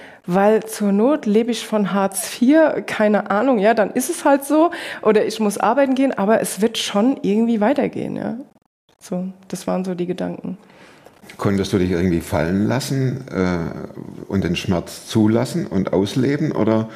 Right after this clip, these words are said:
Speaker 2: musstest du wieder, wie in deiner Kindheit, stark sein, nichts machen, äh, mit umgehen? Und das,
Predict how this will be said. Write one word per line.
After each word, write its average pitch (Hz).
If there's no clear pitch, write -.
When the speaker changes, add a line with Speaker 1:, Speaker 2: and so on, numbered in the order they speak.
Speaker 2:
musstest 110
du 113
wieder, 123
wie 113
in 127
deiner 127
Kindheit, 127
stark 107
sein, 110
nichts 123
machen, 110
äh, 101
mit 95
umgehen? 113
Und -
das, 90